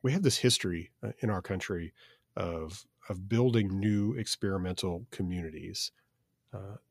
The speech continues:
that, um, embrace maybe what you might call a sort of a utopian, uh, approach to city building. And, uh, I th-, I actually think that's a great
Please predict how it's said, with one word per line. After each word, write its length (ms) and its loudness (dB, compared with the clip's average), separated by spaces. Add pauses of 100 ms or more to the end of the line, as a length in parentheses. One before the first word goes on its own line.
that, 460 -2 (140)
um, 320 -4 (840)
embrace 540 6 (160)
maybe 460 4
what 200 2
you 80 -2
might 180 2
call 240 0
a 60 -4
sort 200 0
of 80 -4
a 60 -4
utopian, 720 -6 (200)
uh, 100 -8 (100)
approach 540 -4
to 140 0
city 240 0
building. 320 -10 (840)
And, 500 4 (240)
uh, 180 -8 (540)
I 60 2
th-, 160 -4
I 60 0
actually 220 6
think 120 2
that's 160 2
a 60 0
great 380 -2